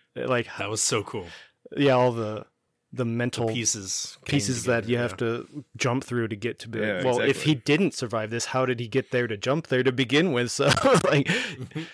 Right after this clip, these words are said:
Speaker 1: 'cause it's a future Loki that kills the past Loki that makes him, the future Loki even exist to begin with. So
Speaker 3: Exactly, yeah. 'Cause he has to kill himself, but he didn't have one of those
Speaker 1: Yeah.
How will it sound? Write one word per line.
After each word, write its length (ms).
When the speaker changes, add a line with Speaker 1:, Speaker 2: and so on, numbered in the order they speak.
Speaker 1:
'cause 140
it's 120
a 40
future 300
Loki 320
that 180
kills 340
the 100
past 360
Loki 280
that 200
makes 320
him, 340
the 120
future 360
Loki 300
even 160
exist 400
to 80
begin 360
with. 180
So 380
Speaker 3:
Exactly, 460
yeah. 200
'Cause 180
he 100
has 260
to 80
kill 200
himself, 340
but 100
he 80
didn't 200
have 260
one 100
of 80
those 180
Speaker 1:
Yeah. 180